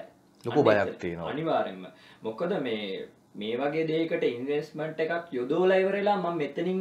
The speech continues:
Speaker 2: එහාට කොහොමද මේක හොයාගන්නේ කියන එක ලොකු ප්‍රශ්නයක් වෙලා තියෙනවා. ඒ වගේම තමයි ඩී ජේස් ලා ඕනේ තරම් ලංකාවේ ඉන්නවා.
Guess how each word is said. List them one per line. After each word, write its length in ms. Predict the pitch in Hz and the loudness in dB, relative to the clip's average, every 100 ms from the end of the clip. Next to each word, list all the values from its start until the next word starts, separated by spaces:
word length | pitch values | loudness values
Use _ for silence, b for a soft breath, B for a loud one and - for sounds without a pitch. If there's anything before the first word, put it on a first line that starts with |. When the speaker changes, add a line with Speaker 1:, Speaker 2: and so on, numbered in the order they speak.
| 190 | -2
Speaker 2:
එහාට 380 | 185 196 196 202 - | -2 -2 -2 -4 -4
කොහොමද 420 | 156 180 208 220 | -6 -2 4 6
මේක 220 | 220 226 226 | 8 6 2
හොයාගන්නේ 640 | 185 185 208 214 214 214 | 0 2 4 4 0 -2
කියන 240 | 220 214 | -2 0
එක 140 | 220 330 453 b b | 0 -2 -6 b b
ලොකු 180 | 139 156 | -2 0
ප්‍රශ්නයක් 400 | 190 180 175 180 | 2 -2 -2 -2
වෙලා 180 | 226 247 | 2 2
තියෙනවා. 380 | 226 202 131 - b b - | 2 0 -2 -6 b b -2
ඒ 120 | 113 | 0
වගේම 200 | 131 165 | 0 -2
තමයි 200 | 180 190 | -4 -2
ඩී 240 | 160 135 | 0 0
ජේස් 260 | 139 180 202 | 2 0 2
ලා 120 | 220 | 0
ඕනේ 160 | 196 196 | 0 -2
තරම් 260 | 190 196 | -4 -4
ලංකාවේ 460 | 165 151 175 180 156 | -4 -6 -2 -2 -2
ඉන්නවා. 300 | 131 131 90 | -4 -6 -8